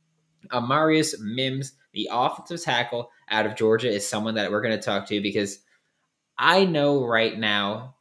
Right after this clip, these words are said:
people aren't really talking about him with Florida or, or reporters, o-, other media, not really talking about him with Florida. Florida fans want him, and I think he should want Florida. He's a five-star offensive lineman out of Georgia. He was the eighth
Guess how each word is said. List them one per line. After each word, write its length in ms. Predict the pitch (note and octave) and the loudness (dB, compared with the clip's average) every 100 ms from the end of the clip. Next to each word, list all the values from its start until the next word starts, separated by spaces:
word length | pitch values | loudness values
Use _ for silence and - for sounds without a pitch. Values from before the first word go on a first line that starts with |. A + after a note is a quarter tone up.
| _ C3 _ _ | _ -20 _ _
people 600 | F#2 G#2+ A2+ A#2+ C#4+ F#4+ | -10 -8 -10 -2 0 2
aren't 200 | D4+ C4 | 2 2
really 180 | A#3 F3+ | 4 4
talking 300 | F3+ D3 C3 | 4 4 2
about 180 | A#2 G#2+ | 0 0
him 120 | G#2+ | -2
with 120 | G2+ | -6
Florida 360 | - A2 F#2+ F#2 | -4 -2 -2 -2
or, 180 | F#2 G2 | -2 -2
or 340 | F#2 A2 A2 _ G#2+ G#2 | -4 -6 -8 _ -20 -6
reporters, 600 | A#2+ A#2+ D#3 D3+ C#3+ B2+ | -6 -4 -2 0 0 0
o-, 40 | |
other 460 | C3+ D3 - C#3+ C#3 | 2 2 2 2 2
media, 420 | C#3 C3 A#2 F#2+ - - _ | 0 0 0 -2 -4 -18 _
not 240 | - A#3 G3+ | 2 4 4
really 160 | F3 | 2
talking 240 | D#3 C#3+ C3+ | 2 2 0
about 120 | B2+ | -2
him 60 | |
with 120 | A#2 A#2 | -2 -2
Florida. 240 | A2+ F#2 | -4 -4
Florida 300 | - G3 G#3 | -2 2 2
fans 320 | G3 F#3+ F#3 - _ - | 2 0 -2 -8 _ -4
want 300 | B2 B2 B2 | 0 2 0
him, 140 | F#2 | -4
and 120 | F2+ A#2+ | -4 -4
I 80 | C3 | -4
think 180 | D3+ | -6
he 240 | C3+ C3+ B2+ | -8 -4 -2
should 220 | - G#2+ | -2 -4
want 220 | G#2 F2 | -4 -8
Florida. 340 | - G2+ F2 D#2+ - - - | -6 -4 -4 -8 -16 -20 -2
He's 200 | D3 C#3+ | 2 4
a 120 | C#3 | 2
five-star 1080 | - - D#3 F#3+ G3+ - D#3+ C#3+ A#2 A#2 B2 | -2 -4 0 2 2 0 -2 0 0 -2 -2
offensive 340 | C3 B2+ A#2 | -4 -8 -8
lineman 300 | A2+ G#2+ G#2+ | -6 -6 -4
out 140 | G2+ | -4
of 100 | G2 | -4
Georgia. 360 | F#2+ G#2 A2 B2 | -4 -2 -2 -4
He 180 | A#2 C3+ | -4 -2
was 160 | C3+ | -2
the 280 | B2 D3 - - | 2 2 2 2
eighth 400 | E3+ G#3+ G#3+ | 4 6 4